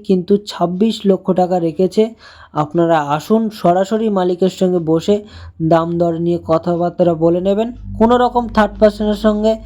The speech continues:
কথাবার্তা বলতে হবে না। আর ভিডিও ভালো লাগলে অবশ্যই একটি লাইক করে দেবেন। আর এরকম নতুন নতুন প্রপার্টির আপডেট সবার আগে দেখতে হলে আমাদের ল্যান্ড সেল এসএস চ্যানেলটিকে আপনারা অবশ্যই সাবস্ক্রাইব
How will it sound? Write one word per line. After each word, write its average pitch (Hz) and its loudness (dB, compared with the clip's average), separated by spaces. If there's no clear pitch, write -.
কথাবার্তা 190 2
বলতে 180 -2
হবে 196 2
না। 226 -2
আর 156 2
ভিডিও 185 2
ভালো 180 -2
লাগলে 190 0
অবশ্যই 165 -2
একটি 170 -4
লাইক 160 -2
করে 196 2
দেবেন। 196 -2
আর 151 2
এরকম 165 -2
নতুন 190 0
নতুন 202 -2
প্রপার্টির 180 0
আপডেট 170 -2
সবার 175 -2
আগে 175 -2
দেখতে 165 -4
হলে 185 0
আমাদের 156 -2
ল্যান্ড 165 -2
সেল 202 0
এসএস 175 -2
চ্যানেলটিকে 170 -2
আপনারা 165 -2
অবশ্যই 180 2
সাবস্ক্রাইব 202 0